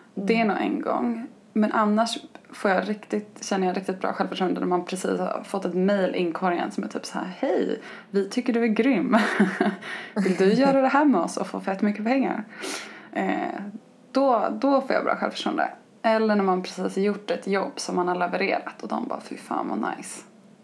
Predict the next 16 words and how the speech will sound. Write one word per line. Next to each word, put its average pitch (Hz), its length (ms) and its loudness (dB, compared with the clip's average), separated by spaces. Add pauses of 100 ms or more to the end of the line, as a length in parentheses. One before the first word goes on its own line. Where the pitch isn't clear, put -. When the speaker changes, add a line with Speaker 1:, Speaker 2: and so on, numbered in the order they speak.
(760)
Speaker 1:
Då 185 360 2
Speaker 2:
Gud 180 160 2
vad - 100 -8
nice. - 440 -14
Speaker 1:
känner - 340 0
jag - 200 0
mig - 280 -4
on 190 260 0
top 208 280 -4
Speaker 2:
Ja. 170 80 0
Speaker 1:
of 185 220 -4
the 185 80 2
world. 180 500 -2 (680)
Och - 180 -6 (140)
riktigt 240 520 0
hög 196 540 0